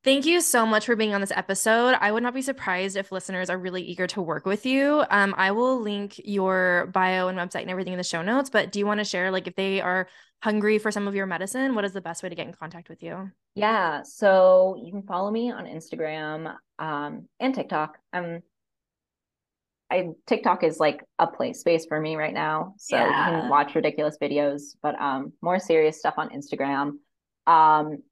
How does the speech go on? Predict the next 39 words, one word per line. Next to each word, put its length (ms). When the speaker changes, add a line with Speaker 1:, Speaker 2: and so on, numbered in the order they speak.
Speaker 2:
and 360
you 60
can 120
sign 160
up 100
for 80
my 140
newsletter. 580
I 60
have 160
a 40
weekly 280
newsletter. 720
It's 100
Love 160
Letters 360
from 160
the 60
Liminal. 720
Um, 560
you 120
get, 220
like, 160
a 220
weekly 580
exploration 1000
of 260
some 600
spiritual 480
topic 500
in 140
your 120
inbox 460
every 220
Friday. 540
Um, 500
and 440
then 380
if 220